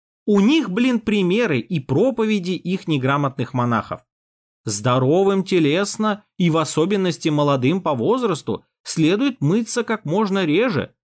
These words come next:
предупреждал об опасности святой Бенедикт. Святая Агнесса приняла этот совет столь близко к сердцу, что за время своей сознательной жизни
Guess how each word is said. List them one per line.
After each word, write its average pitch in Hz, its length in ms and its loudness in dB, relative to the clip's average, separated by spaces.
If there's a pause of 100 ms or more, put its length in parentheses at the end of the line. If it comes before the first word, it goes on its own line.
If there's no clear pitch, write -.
(280)
предупреждал 151 760 0
об 127 200 -2
опасности 135 720 -2
святой 110 440 0
Бенедикт. 135 560 -2 (460)
Святая 143 480 -2
Агнесса 131 840 -2 (220)
приняла 170 460 2
этот 156 320 -2
совет 143 420 -2
столь 202 360 0
близко 214 400 0
к 127 60 -10
сердцу, 104 540 -2 (180)
что - 240 -2
за 190 160 0
время 202 320 0
своей 160 300 0
сознательной 123 680 0
жизни 131 500 -4